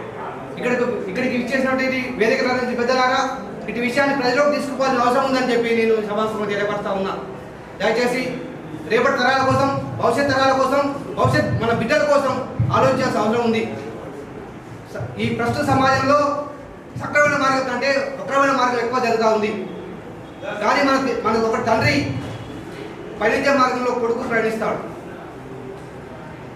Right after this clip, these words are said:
వాస్తవం అది. అంటే మనం సమాజానికి మనం ఏం చెప్పాలంటే ఒక ఉద్యోగస్తులుగా సమాజాన్ని ఎటుపోతుందో గ్రహించి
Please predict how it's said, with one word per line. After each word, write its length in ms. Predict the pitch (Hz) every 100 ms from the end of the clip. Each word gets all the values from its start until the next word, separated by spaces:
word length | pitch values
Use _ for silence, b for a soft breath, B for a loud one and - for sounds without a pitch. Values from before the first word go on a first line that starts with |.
| -
వాస్తవం 320 | - - 285 277
అది. 120 | 262 - - - - - - - - - 208
అంటే 200 | 226 269 285 - - - -
మనం 140 | 220 240
సమాజానికి 480 | 214 262 277 277 262
మనం 140 | 247 220
ఏం 60 | 247
చెప్పాలంటే 480 | 262 247 247 233 262 277 - - -
ఒక 100 | 196 190
ఉద్యోగస్తులుగా 580 | 190 254 254 254 247 285 277 269 - - - 190
సమాజాన్ని 600 | 240 285 285 254 233 214
ఎటుపోతుందో 480 | 226 269 269 254 226
గ్రహించి 400 | 196 226 262 -